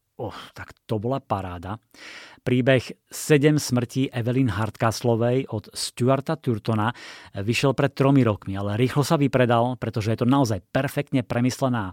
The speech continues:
zápletka, originálny námed, aj vynikajúci štýl písania. No a teraz vyšla konečne opäť dotlač niekoľkých tisícok kusov, tak si bežte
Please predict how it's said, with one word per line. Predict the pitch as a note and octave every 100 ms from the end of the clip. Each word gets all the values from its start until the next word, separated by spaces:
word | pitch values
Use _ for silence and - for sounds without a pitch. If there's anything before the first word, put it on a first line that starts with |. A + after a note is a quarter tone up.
| - A2
zápletka, | C3 D3+ C3+ A2+ - G2+ G2
originálny | G#2+ G#2+ G#2+ G#2+ A2+
námed, | A#2+ D3+ C3+ A#2+
aj | C#3
vynikajúci | C3 C3 C3 B2+ D3
štýl | - E3
písania. | B2+ G2 A#2 G#2 A2+ C#3 - - -
No | C#3
a | C#3+
teraz | G3 D#3
vyšla | C3 C#3+ D#3 D3 C3
konečne | C#3+ D#3 - D3 -
opäť | A2+ - C3+ C#3+ G#2+
dotlač | A#2 A#2+ B2+ B2+ B2+
niekoľkých | A#2+ A#2 - A#2+ A#2+ A2 -
tisícok | A#2 C#3+ - D#3+
kusov, | - G#2+ C3+ B2+
tak | B2
si | - A2+
bežte | C#3+ E3 -